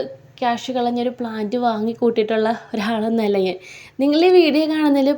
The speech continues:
പലരും, ആ, ചെടികൾക്ക് വേണ്ടിയിട്ട് ഒരുപാട് പൈസ കളഞ്ഞിട്ടുള്ള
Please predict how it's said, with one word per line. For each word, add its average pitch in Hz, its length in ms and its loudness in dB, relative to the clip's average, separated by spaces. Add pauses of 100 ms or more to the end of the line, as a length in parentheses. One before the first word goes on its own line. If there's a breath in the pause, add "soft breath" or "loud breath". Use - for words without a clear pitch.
പലരും, 247 380 2 (580 loud breath)
ആ, 202 40 -8 (280)
ചെടികൾക്ക് 240 460 0
വേണ്ടിയിട്ട് 247 320 2 (180)
ഒരുപാട് 302 640 2
പൈസ 269 200 2 (120)
കളഞ്ഞിട്ടുള്ള 247 480 0